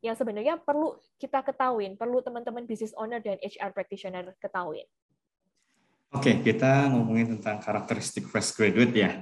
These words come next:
Speaker 1: Mm-mm, mm-mm.
Speaker 2: Betul banget, pasti berbeda. Eh, masing-masing generasi itu punya karakteristik yang masing-masing ya. Dan di generasi, eh, saat ini itu karakteristiknya sangat berbeda.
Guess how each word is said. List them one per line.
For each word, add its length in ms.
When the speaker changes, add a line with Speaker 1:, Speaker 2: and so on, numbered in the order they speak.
Speaker 1:
Mm-mm, 160
mm-mm. 240
Speaker 2:
Betul 240
banget, 400
pasti 240
berbeda. 560
Eh, 320
masing-masing 560
generasi 480
itu 80
punya 240
karakteristik 560
yang 160
masing-masing 560
ya. 140
Dan 240
di 80
generasi, 680
eh, 320
saat 400
ini 280
itu 360
karakteristiknya 880
sangat 320
berbeda. 800